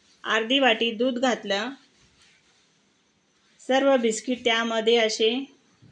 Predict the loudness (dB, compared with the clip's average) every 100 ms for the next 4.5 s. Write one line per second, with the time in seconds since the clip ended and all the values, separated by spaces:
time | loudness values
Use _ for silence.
0 | _ _ _ _ _ _ _ _ _ 0
1 | 2 2 2 0 0 0 0 -2 -10 _
2 | _ _ _ _ _ _ _ _ _ _
3 | _ _ _ -2 2 2 2 0 -2 -2
4 | -2 -4 -4 -6